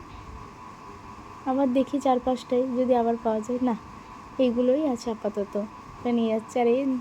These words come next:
দেখুন, সে অন্য কোনো দিকেই দেখবে না, শুধু ওই মুরগিই দেখবে সারাদিন।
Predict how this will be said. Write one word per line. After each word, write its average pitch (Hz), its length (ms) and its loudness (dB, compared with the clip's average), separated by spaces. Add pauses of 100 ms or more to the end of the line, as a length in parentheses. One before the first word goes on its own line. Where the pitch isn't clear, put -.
(220)
দেখুন, 214 360 -4 (1000)
সে 294 280 4
অন্য 294 300 6
কোনো 262 260 4
দিকেই 285 220 2
দেখবে 226 340 4
না, 208 160 0
শুধু 254 280 0
ওই 285 160 4
মুরগিই 254 600 4
দেখবে 214 480 4 (100)
সারাদিন। 220 680 2